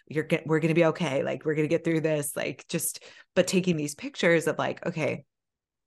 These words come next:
this is what this is at week one, week two, week three, week four," right? Like, swelling and, and discomfort and, and just giving her updates on how I was feeling and all this stuff.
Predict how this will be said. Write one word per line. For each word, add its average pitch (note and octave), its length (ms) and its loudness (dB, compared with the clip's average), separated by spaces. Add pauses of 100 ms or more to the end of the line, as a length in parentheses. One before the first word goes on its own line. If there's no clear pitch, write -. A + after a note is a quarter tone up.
(120)
this F#3 240 2
is F3 220 -2
what C#3+ 240 0
this C#3+ 180 -2
is C#3 200 0
at C3+ 240 -2 (240)
week D#3 260 0
one, G3 300 2
week C#3 260 -6
two, G3+ 300 -2
week C#3+ 240 -8
three, C4+ 260 -2
week D#3+ 180 -2
four," D#3 300 2
right? F3 240 2
Like, D#3+ 260 -2 (200)
swelling E3+ 720 -2
and, C3+ 340 -8
and C#3 420 -8 (120)
discomfort E3 760 -2
and, C3 420 -8
and C#3 180 -8
just C3+ 240 -10
giving C#3 220 -6
her C3+ 260 -8
updates D3 400 -4
on B2+ 100 -8
how C#3 140 -10
I - 80 -10
was - 140 -10
feeling D#3 320 -4
and - 100 -10
all - 140 -6
this - 100 -10
stuff. - 200 -12